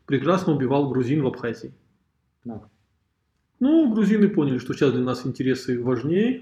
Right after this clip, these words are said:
Speaker 1: мы не будем вспоминать обиды и перетянем, э, попробуем договориться с Ягановым. Это все-таки высший пилотаж. <laughs> Я сомневаюсь, что другие кавказские народы так умеют.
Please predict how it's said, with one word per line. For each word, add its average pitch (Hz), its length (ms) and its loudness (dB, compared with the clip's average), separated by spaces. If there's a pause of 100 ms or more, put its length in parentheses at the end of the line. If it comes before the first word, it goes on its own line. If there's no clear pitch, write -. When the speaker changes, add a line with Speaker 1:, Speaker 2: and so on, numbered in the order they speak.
Speaker 1:
мы 147 100 0
не 131 80 0
будем 127 240 0
вспоминать 123 480 -6 (520)
обиды 226 460 2 (160)
и 226 40 -2
перетянем, 165 680 -2 (340)
э, 123 360 -2
попробуем 147 360 6
договориться 127 400 2
с - 100 -16
Ягановым. 127 480 0
Это 226 160 2
все-таки - 420 -2
высший 147 300 -2
пилотаж. 135 580 -4
<laughs> 156 640 0
Я 175 100 8
сомневаюсь, 180 300 4
что 147 120 0
другие 143 260 4
кавказские 143 460 0
народы 143 280 0
так 123 200 -6
умеют. 123 320 -4